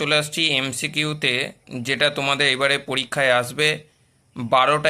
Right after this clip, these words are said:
এমসিকিউ আসবে এক নম্বর করে। প্রথম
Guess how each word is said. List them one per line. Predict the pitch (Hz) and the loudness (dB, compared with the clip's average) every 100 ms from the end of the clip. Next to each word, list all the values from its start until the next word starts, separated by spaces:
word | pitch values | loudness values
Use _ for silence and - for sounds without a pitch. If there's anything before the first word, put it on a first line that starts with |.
| 143 | 0
এমসিকিউ | 135 123 143 143 147 147 | -2 -4 -4 -2 0 2
আসবে | 143 135 160 - - 135 123 | 0 -2 -4 -4 -6 -2 -2
এক | 135 131 | -2 -4
নম্বর | 135 139 139 | -2 -4 -6
করে। | 139 117 127 - _ _ _ _ _ _ _ _ _ - | -4 -4 -6 -8 _ _ _ _ _ _ _ _ _ -6
প্রথম | 151 156 | -4 -2